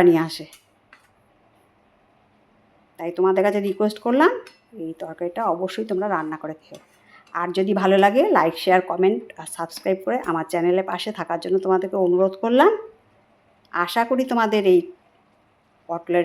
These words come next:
রেসিপিটা পছন্দ হয়েছে। মুগ হিং পটলের তরকারি বা কারি তোমাদের কেমন লাগলো অবশ্যই আমাকে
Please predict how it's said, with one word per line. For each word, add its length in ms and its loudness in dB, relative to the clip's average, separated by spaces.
রেসিপিটা 440 0
পছন্দ 340 0
হয়েছে। 280 2
মুগ 340 0
হিং 180 4
পটলের 380 0
তরকারি 440 0
বা 80 -12
কারি 280 2
তোমাদের 280 -6
কেমন 240 2
লাগলো 260 2
অবশ্যই 540 -4
আমাকে 300 -6